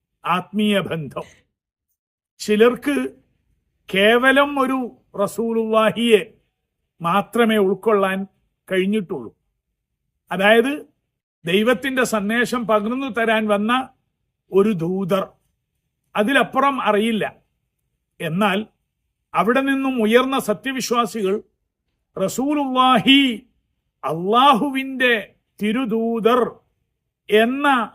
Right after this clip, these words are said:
ആ പ്രയോഗത്തെ പരിപൂർണമായി അന്വർത്ഥമാക്കിയ ഒരു വ്യക്തിത്വത്തിന്റെ സമ്പൂർണ്ണ രൂപത്തിലുള്ള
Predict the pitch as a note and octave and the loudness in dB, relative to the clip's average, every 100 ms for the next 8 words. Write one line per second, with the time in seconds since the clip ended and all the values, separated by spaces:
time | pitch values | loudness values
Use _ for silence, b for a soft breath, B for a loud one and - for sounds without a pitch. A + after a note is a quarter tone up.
0 | _ _ D#3+ G3 B3 - G3 F#3 G3+ A3 | _ _ -2 2 2 0 -2 0 2 2
1 | G#3 A#3 A3+ B3+ A#3 - _ _ _ _ | 2 -2 -2 -4 -4 -10 _ _ _ _
2 | - F#3+ G#3 A3 C4 D4 D#4+ D#4 C#4+ B3+ | -4 0 0 0 -2 0 2 2 0 2
3 | B3 A#3+ A#3 - F#3 G3+ B3+ C#4 - - | 2 0 -4 -8 -6 0 2 2 -2 -4
4 | C4 A#3 G#3+ A3+ G#3+ F3 C#3 _ _ _ | 0 0 -4 -2 0 0 -4 _ _ _
5 | _ - F3+ A3+ G3+ F#3 _ - D4 - | _ -4 0 0 0 -2 _ -2 -2 0
6 | A#3+ G#3 A#3 A3 G3 E3 _ _ _ _ | -2 -2 0 2 2 -2 _ _ _ _
7 | - E3 F3 F#3 G#3+ A#3 B3+ C4+ C#4+ D4+ | -10 -6 -4 -2 -2 0 -2 -2 0 0
8 | C#4+ C#4 G#3+ G#3 A#3+ C4 - B3+ A#3 G#3+ | 0 0 2 0 2 0 0 -2 2 2
9 | F#3 - | 0 -4